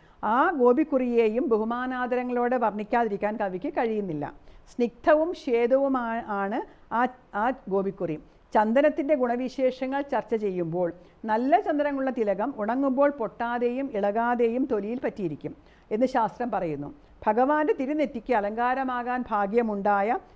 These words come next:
ചന്ദനത്തിന് സ്നി-, സ്നിഗ്ധത ഉണ്ടായത് അത്ഭുതമില്ല. മഞ്ഞ കലർന്ന വെളുപ്പാണ് ചന്ദനത്തിലുള്ളതെങ്കിലും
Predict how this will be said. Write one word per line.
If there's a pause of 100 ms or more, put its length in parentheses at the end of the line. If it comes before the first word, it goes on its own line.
(140)
ചന്ദനത്തിന്
സ്നി-,
സ്നിഗ്ധത
ഉണ്ടായത്
അത്ഭുതമില്ല. (400)
മഞ്ഞ
കലർന്ന
വെളുപ്പാണ്
ചന്ദനത്തിലുള്ളതെങ്കിലും